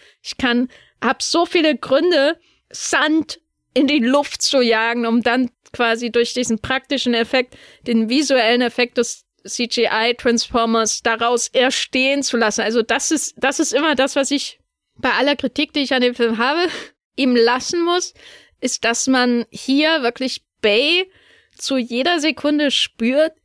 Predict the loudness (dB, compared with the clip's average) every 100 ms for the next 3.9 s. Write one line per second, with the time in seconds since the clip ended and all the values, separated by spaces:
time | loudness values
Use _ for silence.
0 | _ _ _ -4 -2 -2 0 0 0 -2
1 | -2 0 2 2 2 2 0 -2 -6 _
2 | _ _ -4 -2 -2 -6 0 0 2 0
3 | -2 -4 -4 -4 0 2 2 0 -6